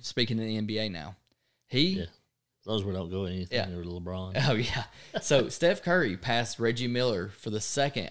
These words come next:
Speaker 1: all-time in threes made.
Speaker 2: Oh, really?
Speaker 1: Okay, and now
Speaker 2: Oh,
Speaker 1: he is
Speaker 2: Reggie.
Speaker 1: behind who? Ray Allen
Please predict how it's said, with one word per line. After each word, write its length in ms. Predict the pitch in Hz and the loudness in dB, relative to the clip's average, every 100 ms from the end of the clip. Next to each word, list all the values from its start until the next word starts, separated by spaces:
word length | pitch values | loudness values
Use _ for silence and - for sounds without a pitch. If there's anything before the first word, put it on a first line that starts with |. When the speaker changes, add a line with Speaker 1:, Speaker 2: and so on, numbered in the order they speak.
| - | 0
Speaker 1:
all-time 720 | 113 120 123 120 113 95 85 - _ _ | 2 2 2 0 0 -2 -6 -10 _ _
in 280 | - 107 104 | -4 -2 -4
threes 380 | 101 117 120 110 | -4 0 2 2
made. 400 | 110 101 76 76 - _ - | 0 0 0 -6 -14 _ -10
Speaker 2:
Oh, 180 | 135 156 | -6 -2
really? 240 | 170 175 87 - | 0 -2 -4 -6
Speaker 1:
Okay, 320 | 113 110 113 - | 0 2 2 0
and 240 | 131 123 | -2 2
now 220 | 117 120 117 | 4 4 4
Speaker 2:
Oh, 20 | |
Speaker 1:
he 160 | 123 | 4
is 220 | 123 113 98 | 4 2 0
Speaker 2:
Reggie. 100 | 104 | -2
Speaker 1:
behind 520 | 107 113 110 104 101 - | 0 2 2 0 -4 -4
who? 300 | 120 135 139 139 | 0 0 -2 -2
Ray 280 | 113 113 110 | 2 4 4
Allen 360 | 90 80 67 | 0 -4 -10